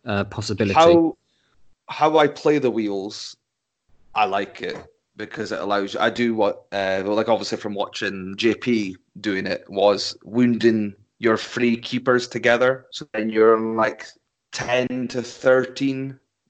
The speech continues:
Speaker 2: depravity turn one, which then allows you to summon a unit turn one, which then you can use to, like, block your backboard or, uh,
Speaker 1: Ah, well, I
Speaker 2: gives
Speaker 1: can't,
Speaker 2: you
Speaker 1: I can't fight that logic. Yeah, that's,
Speaker 2: Yeah.
Speaker 1: yeah, that's
Speaker 2: And
Speaker 1: sad.
Speaker 2: then 'cause you, 'cause you've got, so if you put yourself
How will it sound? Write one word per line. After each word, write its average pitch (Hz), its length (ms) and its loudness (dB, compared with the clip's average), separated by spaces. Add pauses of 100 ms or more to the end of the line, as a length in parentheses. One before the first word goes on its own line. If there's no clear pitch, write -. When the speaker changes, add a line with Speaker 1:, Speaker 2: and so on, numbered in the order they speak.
(100)
Speaker 2:
depravity 139 480 0
turn 143 200 -2
one, 151 180 -2 (220)
which - 140 -14
then 113 200 0
allows 113 220 2
you 110 80 -12
to - 40 -16
summon 123 400 -6
a 123 160 -4
unit 127 400 -8 (140)
turn 127 220 -4
one, 131 280 -2 (460)
which 117 140 -4
then 110 160 2
you 110 60 -2
can 110 140 -6
use 110 200 -4
to, 117 100 -4
like, 104 220 2
block 110 240 0
your 107 80 0
backboard 113 600 0
or, 98 380 -4 (320)
uh, 92 300 -2 (320)
Speaker 1:
Ah, 95 160 0
well, 104 140 2
I 107 60 4
Speaker 2:
gives - 120 -8
Speaker 1:
can't, 117 260 4
Speaker 2:
you - 80 -14 (360)
Speaker 1:
I 117 60 -6
can't 110 340 0
fight 104 240 0
that 95 180 -4
logic. 95 440 -8 (320)
Yeah, 98 180 -2
that's, 98 240 -4 (560)
Speaker 2:
Yeah. 101 80 -4
Speaker 1:
yeah, 90 140 -2
that's - 280 -8
Speaker 2:
And 113 100 0
Speaker 1:
sad. 117 180 2
Speaker 2:
then - 60 -20
'cause 151 280 2
you, 160 160 -6
'cause 147 240 0
you've 139 140 2
got, 123 400 4 (180)
so - 140 -4
if 135 80 -4
you 139 80 -2
put 180 120 -4
yourself 139 300 0